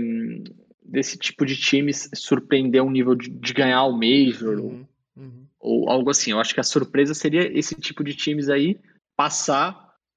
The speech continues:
Speaker 1: é, pra fase seguinte ou, ou até chegar a um playoffs. Eu acho que não tem grande chance deles ganharem depois quando eles pegarem os,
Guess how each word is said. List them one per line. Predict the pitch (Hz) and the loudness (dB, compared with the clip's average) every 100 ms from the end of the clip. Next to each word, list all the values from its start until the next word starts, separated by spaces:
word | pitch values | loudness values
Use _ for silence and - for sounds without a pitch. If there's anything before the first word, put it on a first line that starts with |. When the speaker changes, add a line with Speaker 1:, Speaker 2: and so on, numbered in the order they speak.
| - | -10
Speaker 1:
é, | 123 127 120 _ _ - | -6 -6 -6 _ _ -4
pra | 135 | -4
fase | - 143 139 | 0 0 -2
seguinte | - 127 139 160 160 | -8 -4 -4 0 0
ou, | - | 4
ou | 156 175 | 6 6
até | 175 170 | 6 0
chegar | - 165 | -2 -2
a | 170 | -2
um | |
playoffs. | 160 170 120 110 - | 0 0 0 -2 -4
Eu | 113 | -2
acho | 117 - | -2 -4
que | - | -8
não | 123 123 | -8 -4
tem | 131 127 127 143 139 | -2 -2 -4 -8 0
grande | 131 127 127 | 2 2 2
chance | - 135 131 135 | 2 0 0 2
deles | 123 123 123 | 2 2 2
ganharem | 131 120 120 127 | 2 4 2 2
depois | 120 - 123 | 0 0 -2
quando | - 123 | 0 0
eles | 120 - | 0 0
pegarem | 127 117 120 120 | 2 2 2 -2
os, | 117 - | -6 -10